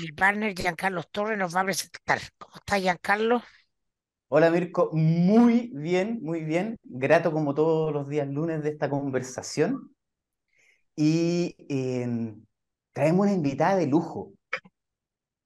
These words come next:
Speaker 2: Eh, se llama Vanessa Ramos, en consultora,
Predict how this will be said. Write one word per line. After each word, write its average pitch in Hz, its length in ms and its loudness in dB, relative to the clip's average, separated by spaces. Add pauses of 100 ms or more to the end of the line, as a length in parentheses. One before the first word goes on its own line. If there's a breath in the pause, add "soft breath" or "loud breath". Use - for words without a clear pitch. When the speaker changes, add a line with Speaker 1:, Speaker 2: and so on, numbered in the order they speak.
Speaker 2:
Eh, 107 240 -14
se - 160 -8
llama 139 400 0
Vanessa 135 460 2
Ramos, 202 800 -2 (200)
en 107 1000 -10 (400)
consultora, 185 880 2